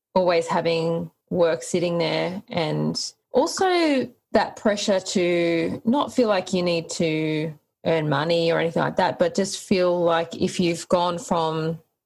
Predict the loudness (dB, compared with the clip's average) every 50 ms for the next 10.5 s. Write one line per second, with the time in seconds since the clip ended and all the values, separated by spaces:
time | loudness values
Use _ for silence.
0 | _ _ -12 -4 0 2 2 2 2 2 2 0 2 2 2 4 4 2 0 -2
1 | -4 -12 -16 _ _ 0 0 2 2 2 2 2 0 0 0 0 0 2 2 0
2 | 0 0 0 0 2 2 2 2 2 2 2 2 2 2 2 4 4 4 2 2
3 | 2 0 0 0 -2 0 0 0 0 0 0 0 -2 -2 -2 -2 0 0 0 0
4 | 0 0 0 0 0 0 0 0 0 0 -2 -4 -2 0 0 0 0 0 -2 -2
5 | 0 0 0 0 0 0 0 0 0 0 0 0 0 0 0 0 0 0 -2 -2
6 | -2 -2 -2 -2 -4 -6 -8 _ _ _ _ -2 -2 0 0 0 0 2 0 0
7 | 0 0 0 0 0 0 0 -2 -4 -6 -10 -20 _ _ -4 -2 0 2 2 2
8 | 2 0 0 2 2 2 2 2 0 0 -2 -4 -6 _ _ _ _ _ _ 0
9 | 2 2 2 0 -4 -4 0 0 0 2 2 2 2 2 2 0 0 -2 0 0
10 | 0 0 0 0 0 0 0 -2 -4 -6